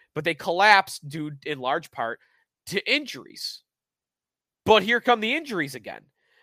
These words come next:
Mark Stone, that's the most important one. He's out, and he might be out for a long time. Zach Whitecloud on their blue line, he's out. Robin Lehner is out. He's been out all year, so th-, they haven't been missing him.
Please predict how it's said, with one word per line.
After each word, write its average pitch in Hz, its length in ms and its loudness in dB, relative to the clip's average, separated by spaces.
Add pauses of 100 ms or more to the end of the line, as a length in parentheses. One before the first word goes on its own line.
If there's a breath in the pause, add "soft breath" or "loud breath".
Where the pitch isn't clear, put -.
(100)
Mark 214 320 6
Stone, 190 580 0 (340)
that's 175 220 2
the 175 80 -2
most 160 220 -4
important 143 360 -8
one. 101 180 -14 (260)
He's 202 260 -10
out, 180 340 4
and 127 120 -10
he 151 100 -10
might 170 220 -4
be 185 100 -2
out 185 160 -2
for 185 80 -4
a 175 80 0
long 180 300 -2
time. 143 340 -2 (300 soft breath)
Zach 160 280 0
Whitecloud 151 540 -2
on 123 100 -6
their 139 120 -8
blue 165 240 -10
line, 104 280 -6 (120)
he's 185 320 -10
out. 101 260 -2 (460 soft breath)
Robin 214 300 6
Lehner 185 380 2
is 143 120 -8
out. 123 160 -2
He's 151 160 -12
been 143 100 -8
out 123 160 -4
all 107 160 -8
year, 104 180 -14
so 127 160 -14
th-, 117 300 -10 (100)
they 131 120 -6
haven't 117 180 -6
been 104 140 -18
missing 110 260 -16
him. 110 240 -12